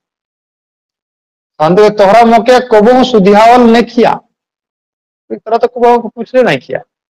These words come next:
তো আমি কেসে বাতাও? আর ই পড়ল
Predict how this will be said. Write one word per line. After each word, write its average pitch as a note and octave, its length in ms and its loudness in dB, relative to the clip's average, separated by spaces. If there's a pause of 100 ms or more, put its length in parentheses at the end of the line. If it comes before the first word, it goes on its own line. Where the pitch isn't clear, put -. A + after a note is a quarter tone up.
(360)
তো - 40 -
আমি F#3 160 -4
কেসে G#3 220 -2 (280)
বাতাও? A2 300 -2 (1080)
আর F#3 220 0 (200)
ই G3+ 120 2 (260)
পড়ল G#3 340 2